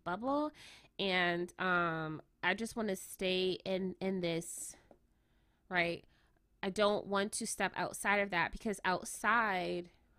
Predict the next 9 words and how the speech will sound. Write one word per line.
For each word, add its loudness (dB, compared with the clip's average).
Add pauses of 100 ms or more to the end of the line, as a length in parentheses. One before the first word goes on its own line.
(300)
can -2
potentially -2
represent, -4 (540)
um, 0 (1400)
that 6
sorrow, 2
that -4
sadness, 2 (100)
that -4